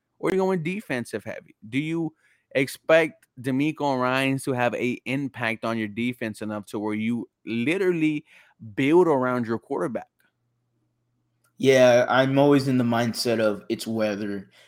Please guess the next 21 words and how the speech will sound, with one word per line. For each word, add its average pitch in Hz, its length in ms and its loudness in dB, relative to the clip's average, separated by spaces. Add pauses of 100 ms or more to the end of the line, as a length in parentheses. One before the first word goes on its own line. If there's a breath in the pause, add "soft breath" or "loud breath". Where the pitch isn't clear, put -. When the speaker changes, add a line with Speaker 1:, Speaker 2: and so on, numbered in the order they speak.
(140 soft breath)
Speaker 2:
it's - 160 -8
how 135 180 8
the 127 100 2
draft 117 520 0
goes, 135 440 6
it's - 140 -6
how 123 100 6
your 110 120 2
draft 110 460 -2
board 92 260 -6
goes. 90 340 -4
So 92 380 -6 (320 soft breath)
that's 131 260 6
always 147 220 8
gonna 131 180 0
be 123 80 0
the 110 100 -2
first 120 360 -2
thing 113 220 -4
for 107 160 -10
me. 120 460 -4